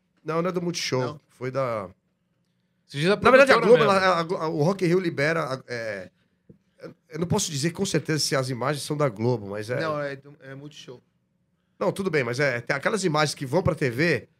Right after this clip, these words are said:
Speaker 1: e aí vai, você pega aquele material bruto, quando,
Speaker 2: Ah.
Speaker 1: quando a produção do Rock in Rio quer fazer o D V D, eles, eles têm o direito desse material
Speaker 2: Entendi,
Speaker 1: bruto,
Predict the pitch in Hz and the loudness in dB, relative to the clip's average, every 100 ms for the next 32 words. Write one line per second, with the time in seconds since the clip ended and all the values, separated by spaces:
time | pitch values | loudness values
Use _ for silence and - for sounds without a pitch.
0 | _ - 143 - 135 151 151 143 147 156 | _ -12 -10 -4 -2 -2 -4 -6 -6 -6
1 | 156 160 147 147 151 123 151 180 175 - | -4 -2 -2 -2 -2 -2 0 0 -2 -4
2 | 151 151 151 - - 165 165 165 160 151 | 0 0 0 -4 -2 0 0 -2 -4 -2
3 | 170 175 185 170 151 147 151 170 151 120 | 2 2 4 2 2 2 0 0 -2 -4
4 | 147 139 131 113 117 151 120 - _ _ | -4 -2 -4 -4 -4 -2 -4 -10 _ _
5 | - 131 - - 127 117 - - 135 135 | -10 -8 -8 -14 -14 -14 -10 -6 -4 -4
6 | 139 139 131 131 135 156 180 147 170 175 | -8 -12 -12 -10 0 4 4 2 -2 -4
7 | 180 | -12